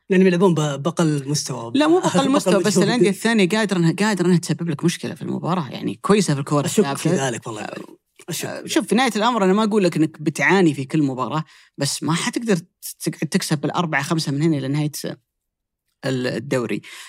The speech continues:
Speaker 2: لكن أعتقد أنه إجمالًا الاتحاد، آه، ظهور أول يعني جيد إلى حد ما لفيليبي، آم، اللي أعتقد أنه شوي شوي بيبدأ يعني يتكيف مع الوضع. بعد المباراة اشتكى، قال إنه الجو حار وأنا ماني متعود صراحة ألعب.
Speaker 1: ما جيت بدأت الجولات.
Speaker 2: إيه، ما، ما، ما
Speaker 1: حرام.
Speaker 2: تع-،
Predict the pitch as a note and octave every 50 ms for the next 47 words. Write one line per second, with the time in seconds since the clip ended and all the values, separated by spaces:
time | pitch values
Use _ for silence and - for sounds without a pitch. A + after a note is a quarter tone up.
0 | - _ - F#3 F#3+ - A#3+ A#3+ B3+ B3 G#3+ - F#3 E3 F3 D#3 D#3+ D#3 D3+ D3+
1 | D#3 E3+ D3 C3+ C#3 D#3 G#3 A3 G#3 - - - - - - - - - - -
2 | - E3 D#3+ E3 D#3+ E3 E3 D#3+ D#3+ - C3+ C3+ C3+ C3 B2+ C#3 D3+ E3+ _ _
3 | _ _ _ _ _ _ _ _ _ - - D#3 D#3 E3 E3+ - - D#3+ D#3 D3
4 | C#3 C#3 D3 E3+ F#3 - - - - D3+ D3 C#3 B2 C3+ D3 D3+ D3 D#3+ D3 D3
5 | C#3 C3 C3 C3 C3+ - C3 B2+ C3 C3 B2 B2+ B2+ C#3 D#3 F3+ - - - B2
6 | A#2 A2+ B2 B2+ B2 A#2+ A2+ A2+ A2+ C3 - - B2 C3 C3 C#3 D#3 E3 E3 _
7 | _ _ _ _ - - - - E3 E3 F3 - - - - - E3 D#3+ D#3+ D3+
8 | C#3+ C#3 - D3 - C#3 C3 C3 C3 C3 C3+ C3+ - - C#3+ C#3 C3+ - - C3+
9 | C3+ C3 C3 B2+ C3 B2+ - - A#2+ A2 G#2+ - _ - _ _ - - _ _
10 | _ - - C3 A#2+ A#2+ C3 C3 C3 C3 - B2+ - - C3+ C3+ C3 B2+ - -
11 | B2+ B2 B2+ C3 C#3 D3 D3 D3 D3 D3 D3 C3+ C3+ C3+ C3+ C3 B2 B2 C3 C3
12 | C3+ B2+ - - - - - C3 A#2+ A#2 B2+ C3 B2+ B2 B2+ B2+ B2 A#2+ A2+ -
13 | - C3+ B2 A#2+ - - A#2 B2 C3 - - A#2+ B2+ B2+ C3 C3 - - - -
14 | - - - C#3 C#3+ C#3 - - - - C3+ C#3+ - - C3+ C3+ E3+ E3+ F3 F3+
15 | E3+ G3 F#3 - - E3+ D3+ C#3 D3 D#3+ D3 E3+ D#3+ D3 D#3+ F3 F3+ F3+ E3+ E3
16 | D#3+ F3+ F#3 F3+ - F3+ F3+ F3 F3 E3+ E3+ F#3 F3 F#3 - - D3